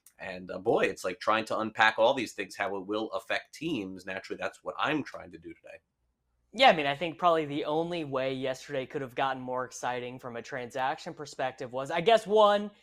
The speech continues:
Speaker 2: if Shohei Ohtani decided he was ready to be traded for the Angels, or, you know, there was the possibility that the N B A could have wedged theirself in,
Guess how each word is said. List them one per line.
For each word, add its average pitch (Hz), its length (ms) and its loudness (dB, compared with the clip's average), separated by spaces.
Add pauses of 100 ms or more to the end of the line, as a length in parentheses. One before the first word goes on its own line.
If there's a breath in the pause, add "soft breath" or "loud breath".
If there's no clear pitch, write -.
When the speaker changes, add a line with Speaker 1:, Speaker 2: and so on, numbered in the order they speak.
(140 soft breath)
Speaker 2:
if 160 140 -2
Shohei 165 440 4
Ohtani 143 360 -2
decided 139 560 -2
he 143 120 -10
was 127 300 -2
ready 131 220 -6
to 131 80 -12
be 127 100 -12
traded 131 300 -8
for 131 100 -8
the 127 100 -8
Angels, 127 440 -10
or, 208 480 8 (240 soft breath)
you 202 80 0
know, 202 100 2
there 196 140 4
was 240 260 4
the 254 80 -2
possibility 196 680 4
that 156 180 0
the 165 120 -2
N 180 120 -2
B 165 160 0
A 208 120 2
could 202 140 -6
have 135 120 -4
wedged 131 300 -2
theirself 135 520 -2
in, 127 320 -6